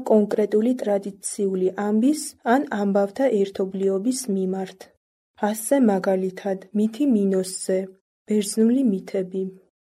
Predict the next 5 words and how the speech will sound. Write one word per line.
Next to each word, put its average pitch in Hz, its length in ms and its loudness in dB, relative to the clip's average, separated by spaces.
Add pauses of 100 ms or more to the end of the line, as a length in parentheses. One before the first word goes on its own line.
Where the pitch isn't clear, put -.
(180)
მითოსი 277 640 2
აღნიშნავს 208 720 0
ზოგადად 202 520 0
მითოლოგიური 196 960 -2
აზროვნების 196 800 -4